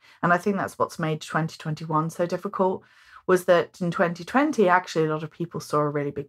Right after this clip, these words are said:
boost with people being locked down, the furlough scheme running, people perhaps having a little bit more disposable income. And that made them make some assumptions about twenty twenty, where is it gonna go,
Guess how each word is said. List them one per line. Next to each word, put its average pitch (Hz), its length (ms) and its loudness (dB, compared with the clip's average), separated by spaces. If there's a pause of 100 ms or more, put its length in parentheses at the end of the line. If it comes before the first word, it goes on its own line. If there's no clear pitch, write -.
boost 208 400 2 (320)
with 185 160 -4
people 180 200 0
being 151 220 -2
locked - 300 -2
down, 190 500 6 (160)
the - 80 -6
furlough 190 340 4
scheme 185 380 -2
running, 170 380 2
people 160 520 2 (200)
perhaps - 260 0
having 160 260 -2
a 151 40 -2
little 165 180 0
bit - 160 -4
more 151 140 -2
disposable 151 580 -4
income. 170 460 0 (840)
And 185 840 2 (400)
that 226 260 8
made 190 300 4
them 175 460 -4 (280)
make 175 220 0
some 165 140 -6
assumptions 226 500 0
about 165 180 0
twenty 165 320 -8
twenty, 233 380 4
where 160 180 4
is 156 100 -8
it - 100 -20
gonna 151 180 -8
go, 226 400 6